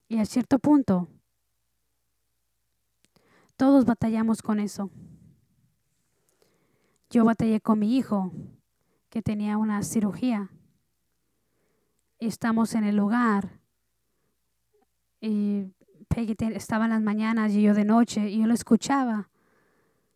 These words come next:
que tenía estos episodios donde él gritaba y lloraba por, de hora, hora y media,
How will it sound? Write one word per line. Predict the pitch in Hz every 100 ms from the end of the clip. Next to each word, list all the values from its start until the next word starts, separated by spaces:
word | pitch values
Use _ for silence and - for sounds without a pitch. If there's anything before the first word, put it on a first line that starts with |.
| _ _ _ _ _ -
que | 240
tenía | - 226 214 220 220 214 190
estos | 214 - 240 - -
episodios | 220 - 208 - 269 269 240 208
donde | 214 214
él | 214
gritaba | 196 226 - 226 247 233
y |
lloraba | 214 208 233 247 220
por, | 202 220 214 _ _ _ _ _ -
de | 208
hora, | 214 254 226
hora | 226
y | 226
media, | 240 254 220 190